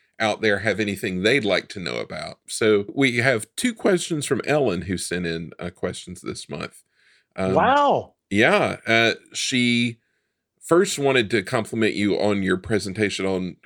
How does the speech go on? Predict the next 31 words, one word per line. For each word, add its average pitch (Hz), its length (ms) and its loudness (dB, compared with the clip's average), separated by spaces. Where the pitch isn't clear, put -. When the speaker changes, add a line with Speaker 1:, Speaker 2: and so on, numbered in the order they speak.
Speaker 1:
Herb 104 180 2
Ryman 95 460 0
that - 220 -10
you 98 40 -16
did 92 200 0
for 98 100 -4
the 85 80 -8
Family 92 380 -2
Museum, 90 560 -12
the 92 80 -12
Walt 101 200 0
Disney 92 280 -8
Family 85 320 -6
Museum. 67 420 -18
That 113 180 -4
was - 140 -6
a 226 40 4
Speaker 2:
Thank 262 160 0
you, 175 100 2
Speaker 1:
fun, 127 80 4
Speaker 2:
Ellen. 117 260 -2
Speaker 1:
that 107 120 0
was 95 100 -2
a 95 60 -12
fun 92 180 -4
time. - 300 -10
Uh, 123 120 4
her 185 180 2
first 226 340 0
question 165 340 0
is, 113 300 2